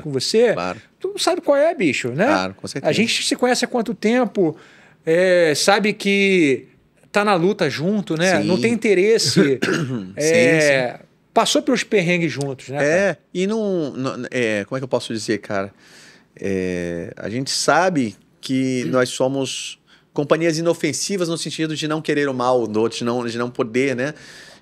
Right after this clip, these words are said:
Speaker 1: gerar o mal. E, e isso é, eu acho que isso, quando você tem isso, você tem tudo, porque você pode ficar ali de uma maneira um pouco mais relax, né, sem achar
Speaker 2: Aham.
Speaker 1: assim, pô.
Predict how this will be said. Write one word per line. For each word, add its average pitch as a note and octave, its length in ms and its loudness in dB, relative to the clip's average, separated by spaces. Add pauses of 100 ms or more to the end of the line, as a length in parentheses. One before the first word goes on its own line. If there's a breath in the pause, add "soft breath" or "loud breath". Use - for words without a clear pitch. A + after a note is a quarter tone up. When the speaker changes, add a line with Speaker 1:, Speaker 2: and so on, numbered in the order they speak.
Speaker 1:
gerar A2+ 320 4
o A2+ 100 2
mal. G#2+ 220 2
E, B2 60 0
e F3 380 -2
isso A3+ 180 -4
é, A3 80 2 (400)
eu F3+ 160 0
acho F#3 160 0
que - 60 -6
isso, - 180 -6 (100)
quando G#3+ 380 -2 (100)
você - 140 -2
tem E3 220 0
isso, F3 120 -2
você G3 100 -4
tem A3 120 -6
tudo, A3 280 -4
porque C#3+ 260 -2
você D#3 160 -2
pode D#3+ 280 2
ficar D#3 280 0
ali C#3 220 2
de C#3+ 80 -8
uma C#3+ 120 -2
maneira C#3 300 -2
um C3+ 40 -6
pouco C#3 220 -4
mais C3+ 200 -2
relax, D#3 460 -2
né, D#3 140 -6
sem D#3+ 180 -6
achar D#3 140 0
Speaker 2:
Aham. D3+ 160 0
Speaker 1:
assim, D#3+ 80 -8
pô. D3+ 200 -6